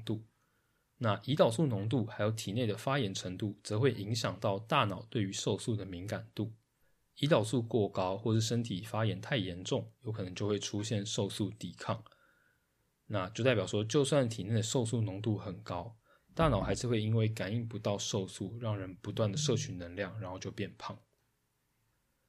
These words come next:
那动物的体重设定点啊，它主要受到基因还有食物两个因素的影响，缺一不可。基因没有办法改变，但是在食物的部分啊，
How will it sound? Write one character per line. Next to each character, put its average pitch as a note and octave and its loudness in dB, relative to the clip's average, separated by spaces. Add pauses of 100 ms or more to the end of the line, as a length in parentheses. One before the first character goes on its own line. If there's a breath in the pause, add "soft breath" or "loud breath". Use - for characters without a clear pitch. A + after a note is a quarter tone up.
(360)
那 G#2+ 2
动 F#3+ 4
物 F#3+ 6
的 C3 4
体 A2 -2
重 C3+ 2
设 C3 2
定 B2 2
点 F2+ -2
啊， F2+ -8
它 D3+ -4
主 G2 -4
要 A#2 2 (180)
受 A#2+ 4
到 G#2+ 4
基 G#2+ 2
因 G#2+ -4
还 - -4
有 A2+ 4
食 A2 0
物 A#2+ 4
两 F#2+ -2
个 A2 -10
因 A2 -2
素 A2+ 0
的 G#2 -2
影 F#2+ -10
响， - -4 (140)
缺 - 4
一 A#2 6
不 A2+ -2
可。 - -6 (720 soft breath)
基 - 0
因 G3+ 4
没 G3 4
有 D3+ 6
办 D3 4
法 A2 4
改 G#2+ 0
变， A2 0 (340)
但 D#3 4
是 E3+ 4
在 E3+ 4
食 A#2 2
物 C3 4
的 G#2+ 4
部 A2 0
分 A2+ 4
啊， F2+ -4